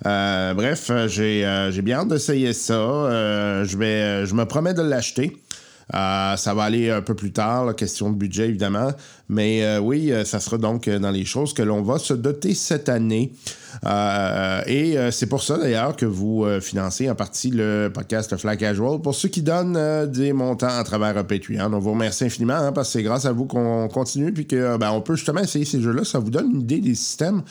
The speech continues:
Dans le fond, euh, nous, on, on fait des parties, mais c'est, ça vous permet aussi de voir comment ça fonctionne et puis, euh, est-ce que c'est intéressant comme setup. Euh, puis, euh, j'essaie évidemment de rendre ça le plus intéressant possible, euh, de manière à rendre justice aux jeux,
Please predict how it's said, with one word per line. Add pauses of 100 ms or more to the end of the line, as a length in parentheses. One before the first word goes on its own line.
(440)
Dans
le
fond,
euh,
nous,
on,
on
fait
des
parties,
mais
c'est,
ça
vous
permet
aussi
de
voir (440)
comment
ça
fonctionne
et
puis,
euh,
est-ce
que
c'est
intéressant
comme
setup.
Euh,
puis,
euh,
j'essaie
évidemment
de
rendre
ça
le
plus
intéressant
possible,
euh,
de
manière
à
rendre
justice
aux
jeux,